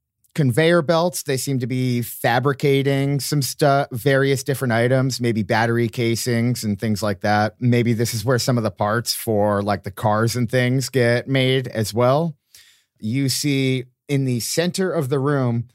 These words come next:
is a square shaft that, that goes from bottom all the way to the top. And it is enclosed. It's probably five to ten feet each, each side.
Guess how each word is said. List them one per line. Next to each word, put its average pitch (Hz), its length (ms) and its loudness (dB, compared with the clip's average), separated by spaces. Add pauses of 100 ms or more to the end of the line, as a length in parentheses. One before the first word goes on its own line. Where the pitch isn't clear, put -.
(340)
is 123 480 0 (120)
a 113 600 0 (200)
square 139 560 0
shaft 107 640 -2
that, 107 400 -2 (100)
that 110 200 -2
goes 110 400 0 (140)
from 98 260 0
bottom 147 580 2
all 135 120 2
the 135 80 0
way 131 160 4
to 127 60 0
the 113 140 0
top. 82 400 -4 (300)
And 117 160 2
it 117 100 2
is 113 240 2
enclosed. 131 460 2
It's 110 100 -4
probably 117 1500 2
five 123 560 0
to 120 100 -6
ten 127 280 0
feet 120 520 -2
each, - 460 -2
each 110 220 -2
side. 117 420 0